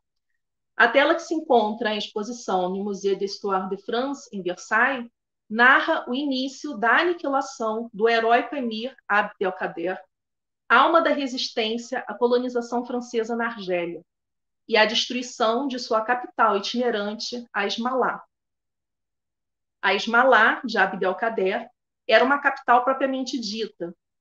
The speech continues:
um centro de onde emanavam todas as ordens, onde ocorriam todos os negócios importantes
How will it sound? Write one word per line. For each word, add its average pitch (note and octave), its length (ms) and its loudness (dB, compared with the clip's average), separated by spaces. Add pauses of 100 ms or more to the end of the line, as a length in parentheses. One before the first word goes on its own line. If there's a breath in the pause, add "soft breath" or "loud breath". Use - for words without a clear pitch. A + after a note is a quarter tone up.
(120)
um G#3 140 -8
centro A#3 580 -2
de A3 120 -2
onde G#3+ 200 0
emanavam F#3+ 600 0
todas D4+ 400 -2
as C#4 220 -6
ordens, G3+ 640 -4 (500)
onde C#4+ 380 4
ocorriam A#3+ 640 0
todos D4+ 260 2
os C#4+ 140 -6
negócios A3 440 0
importantes G#3 880 -10